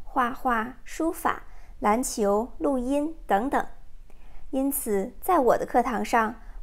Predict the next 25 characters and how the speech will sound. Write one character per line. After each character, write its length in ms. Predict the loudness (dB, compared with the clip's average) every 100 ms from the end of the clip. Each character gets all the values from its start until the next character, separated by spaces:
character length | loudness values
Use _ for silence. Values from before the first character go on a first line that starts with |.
| 0
不 140 | 2
会 300 | 6 6 6
只 200 | 2 0
教 140 | 4 6
给 140 | 4
学 220 | 2 0
生 260 | 2 0 0
书 220 | 4 4
本 180 | 4 0
上 140 | 0
的 80 | 0
内 200 | 0 0
容， 340 | 2 2 0 -6 -14 -14 -2
也 100 | 0
会 180 | 6 4
结 220 | 6 2
合 340 | 2 0 2
生 240 | 2 -2 0
活 140 | 2
中 280 | 4 2 4
有 160 | 2 2
趣 260 | 4 4
的 100 | 4
事 260 | 2 0 2
物， 300 | 4 2 -2